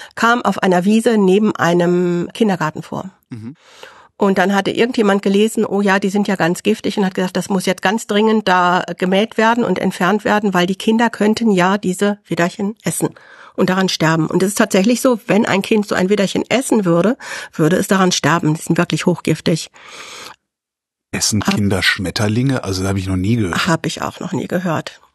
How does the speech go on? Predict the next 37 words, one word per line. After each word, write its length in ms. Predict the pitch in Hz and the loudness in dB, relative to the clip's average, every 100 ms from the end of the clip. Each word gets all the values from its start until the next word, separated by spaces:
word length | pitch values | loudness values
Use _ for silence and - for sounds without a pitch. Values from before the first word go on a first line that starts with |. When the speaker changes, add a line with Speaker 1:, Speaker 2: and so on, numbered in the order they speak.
| - | -8
Speaker 1:
Und 200 | - 185 - | -4 -4 -4
dann 360 | 175 180 220 190 | -2 0 2 2
wäre 200 | 180 185 | 0 -2
es 100 | 196 | -2
doch 160 | 180 - | -4 -4
wichtiger, 360 | - 208 202 | -4 -2 0
den 120 | 180 | 0
Kindern 320 | 185 196 180 175 | 0 2 2 2
beizubringen, 800 | 175 220 - 196 180 185 202 240 _ - - - - | 2 0 -2 0 2 4 2 0 _ -20 -20 -20 -8
„Schaut 360 | - 180 196 | -2 2 2
mal, 400 | 220 220 220 226 214 - - | 2 4 4 2 -2 -10 -4
dieser 240 | 196 - | 0 2
Schmetterling, 500 | 202 202 190 196 208 | 2 0 2 2 2
passt 360 | 208 175 - - | 0 -2 -4 -2
auf“, 400 | 170 185 233 - | 0 0 -2 -2
nicht? 380 | 185 208 - - | -2 -2 -4 -6
Dann, 340 | 190 185 196 - _ - - - | -2 -2 -4 -8 _ -20 -12 -4
dann 120 | 190 | 0
haben 100 | 214 | 2
sie 100 | 208 | 2
noch 120 | 185 | 2
mal 100 | 185 | 2
gleich 220 | 175 170 | 0 -2
eine 80 | - | 0
Art 220 | 214 233 | 0 0
gelernt, 380 | 226 214 196 202 | 0 2 2 2
wäre 120 | 185 | 0
doch 120 | 185 | -2
eine 160 | - 190 | -2 -2
gute 220 | 208 202 | -2 -2
Sache, 400 | 202 208 208 214 - - - - - - - | 0 0 0 0 -2 -12 -20 -18 -16 -12 -2
anstatt 420 | 196 - 185 185 | -2 2 0 2
da 80 | 190 | 0
gleich 320 | 185 196 - | 2 0 0
alles 540 | 180 185 196 - - - _ _ _ _ | 2 2 0 -6 -10 -16 _ _ _ _
zu 160 | - 214 | -2 2
mähen. 380 | 190 185 180 | 4 4 2